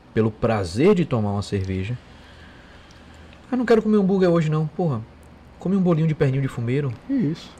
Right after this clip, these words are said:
Speaker 1: Um agarradinho de queijo. Você gastou, tomou suas três cervejinhas, tá feliz, foi embora. A partir do momento que o cara tá bêbado,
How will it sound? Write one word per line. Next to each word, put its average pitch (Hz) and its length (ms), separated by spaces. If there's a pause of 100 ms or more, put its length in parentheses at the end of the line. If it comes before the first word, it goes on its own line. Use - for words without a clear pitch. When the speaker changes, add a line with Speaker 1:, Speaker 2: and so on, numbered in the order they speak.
Speaker 1:
Um 165 60
agarradinho 135 480
de 120 60
queijo. 135 440 (920)
Você - 160
gastou, 214 600 (600)
tomou 175 220
suas 170 220
três 160 200
cervejinhas, 156 500
tá 170 120
feliz, 165 280
foi 180 120
embora. 147 340 (1300)
A - 40
partir 123 200
do 196 80
momento 143 200
que 139 40
o - 20
cara 120 200
tá 98 100
bêbado, 98 480